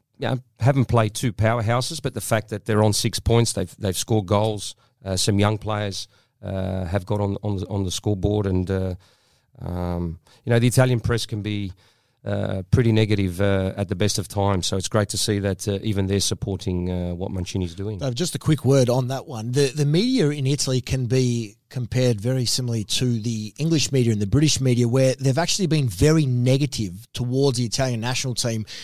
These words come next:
Speaker 2: particularly since the success of the two thousand six fifa World Cup. And that's worked against the Azzurri really, well, e-, essentially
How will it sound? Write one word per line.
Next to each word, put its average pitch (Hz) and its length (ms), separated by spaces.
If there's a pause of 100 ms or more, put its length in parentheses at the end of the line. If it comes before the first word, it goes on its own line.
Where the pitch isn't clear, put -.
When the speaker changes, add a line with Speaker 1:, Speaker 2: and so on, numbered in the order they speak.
(160)
Speaker 2:
particularly 208 480
since 156 400
the 135 80
success 131 440
of 117 60
the 113 100
two 147 180
thousand 117 260
six 147 280
fifa 123 500
World 117 380
Cup. 104 280
And 131 200 (320)
that's 165 360
worked 220 360
against 139 600
the 143 120
Azzurri 127 560
really, 139 680 (320)
well, 151 260
e-, 147 40
essentially 151 840